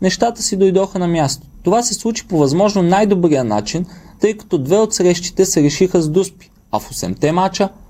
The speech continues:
паднаха общо двайсет и осем гола, което е рекорд. Симпатичните малки отбори, които надскочиха себе си и изпратиха преждевременно вкъщи тимове като Германия и Уругвай, вече ги няма. Сцената бе изчистена за най-големите.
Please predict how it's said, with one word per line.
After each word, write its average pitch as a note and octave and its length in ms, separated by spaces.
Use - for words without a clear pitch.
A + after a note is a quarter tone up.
паднаха F3 360
общо E3+ 340
двайсет D3+ 680
и C3 40
осем B2+ 340
гола, G2 260
което A#2+ 300
е C3+ 120
рекорд. C3 580
Симпатичните F#3 840
малки F3 400
отбори, C3+ 480
които A3+ 260
надскочиха G3+ 680
себе G3+ 320
си - 220
и B2 80
изпратиха D#3+ 580
преждевременно C3+ 800
вкъщи E3 460
тимове C#3+ 460
като - 220
Германия A2+ 640
и A2 60
Уругвай, G#2+ 640
вече A2+ 280
ги C3+ 100
няма. A2+ 280
Сцената C#3+ 540
бе A#2 160
изчистена D3+ 640
за G#2+ 160
най-големите. G#2 760